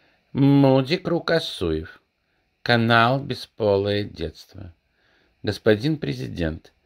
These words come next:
зачем в действующую конституцию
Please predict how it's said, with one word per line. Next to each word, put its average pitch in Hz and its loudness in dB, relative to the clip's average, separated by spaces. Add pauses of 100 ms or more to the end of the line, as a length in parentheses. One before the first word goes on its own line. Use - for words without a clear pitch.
(360)
зачем 117 0
в 85 -10
действующую 95 -4
конституцию 92 -10